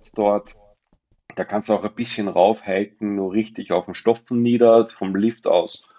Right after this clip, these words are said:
links rauf. Ist ein bisschen eine Kraxelei dazwischen und dann geht's wirklich wunderschön runter. Meistens wird da auch gesprengt, dass da keine Lawinengefahr ist. Aber wie gesagt, da vorher mit dem Liftwart sprechen.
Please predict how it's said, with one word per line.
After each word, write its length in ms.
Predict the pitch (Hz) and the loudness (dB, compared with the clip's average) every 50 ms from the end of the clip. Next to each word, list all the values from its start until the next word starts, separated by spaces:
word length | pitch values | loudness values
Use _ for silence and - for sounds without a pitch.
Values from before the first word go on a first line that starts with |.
| _ _ _ _ | _ _ _ _
links 480 | - 104 107 107 107 101 - - - - | 0 2 2 2 2 0 -2 -8 -6 -2
rauf. 480 | - 95 98 107 117 117 113 - - _ _ _ _ _ _ _ | 0 2 4 4 2 0 -2 -6 -14 _ _ _ _ _ _ _
Ist 100 | - - | -18 -18
ein 100 | 101 - | -18 -10
bisschen 400 | _ 110 107 107 104 101 98 98 - _ _ _ _ _ _ _ _ _ _ _ _ | _ -6 -4 -2 -2 -2 -2 -4 -8 _ _ _ _ _ _ _ _ _ _ _ _
eine 100 | 85 - | -20 -10
Kraxelei 600 | - 80 80 - - - 101 92 90 92 107 113 | -6 -6 -6 -6 -6 -8 -4 0 2 2 2 2
dazwischen 640 | 110 98 - - - 101 101 95 - - - - 98 | 0 -2 -6 -8 -8 -6 -6 -6 -8 -10 -10 -8 -8
und 200 | 95 92 - - | -8 -6 -4 -4
dann 120 | 95 98 | -4 -2
geht's 220 | 92 95 90 - - | -4 -6 -8 -6 -8
wirklich 300 | - 95 - 95 87 82 | -8 -8 -8 -10 -8 -4
wunderschön 480 | 95 101 101 98 98 - - 92 90 | -2 -2 -2 -2 -4 -6 -8 -8 -6
runter. 380 | 92 95 107 104 110 107 110 98 | -6 -4 -2 -2 -2 0 -2 -2
Meistens 520 | 98 90 85 90 - - - 101 92 - | 0 0 0 -2 -2 -4 -8 -8 -8 -6
wird 180 | - 98 - - | -6 -6 -4 0
da 40 | - | 0
auch 200 | 90 90 87 - | 0 0 0 -4
gesprengt, 560 | - - - - - - 95 98 107 107 - | -8 -10 -10 -8 -4 -4 -2 -2 -2 -2 -2
dass 120 | 95 92 - | -6 -6 -6
da 100 | - 95 | -6 -8
keine 240 | - - 90 90 90 | -8 -8 -8 -10 -6
Lawinengefahr 800 | 87 87 85 - 101 104 107 107 101 107 104 - - 95 98 95 | -6 -8 -6 -4 -2 -2 -2 -2 -2 -4 -2 2 4 6 6 6
ist. 100 | 95 - | 4 2
Aber 220 | 92 90 92 90 87 | 0 -2 -4 -4 -6
wie 80 | 92 | -10
gesagt, 320 | 90 - - 90 87 - - | -8 -4 -2 -2 -2 -2 -4
da 80 | 90 | -6
vorher 220 | 90 - 92 92 92 | -4 -2 -2 -2 0
mit 140 | 92 92 90 | -2 -4 -4
dem 80 | 92 | -2
Liftwart 420 | 98 110 107 - - 98 98 98 - | -4 -4 -4 -2 -2 -2 -2 -2 -4
sprechen. 460 | - - 92 90 - - 90 90 | -2 -2 -2 -2 -2 -6 -10 -12